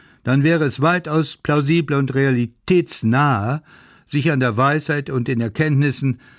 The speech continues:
der Tausenden von Geschichten zu orientieren, als an abstrakten Entwürfen und Wunschgebilden, und sei es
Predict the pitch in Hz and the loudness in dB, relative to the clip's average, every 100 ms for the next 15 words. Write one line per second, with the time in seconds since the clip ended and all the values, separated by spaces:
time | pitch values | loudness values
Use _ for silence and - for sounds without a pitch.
0 | _ - 143 - - 165 185 196 156 165 | _ -4 -4 -4 0 2 4 2 2 -2
1 | 156 147 143 139 127 - 151 - 131 113 | -2 -2 -2 -4 -4 -2 -2 -2 -10 -6
2 | 131 117 120 113 143 135 120 123 123 117 | -4 -2 -2 0 0 0 0 -4 -2 -2
3 | 113 - 147 139 - 117 107 120 123 113 | -4 -4 -2 -2 -2 -4 -2 0 -2 -2
4 | 107 - 110 104 - 104 120 160 208 180 | -6 -2 -2 -2 -6 -4 -2 0 0 0
5 | 208 208 214 196 - | 0 2 0 -2 -8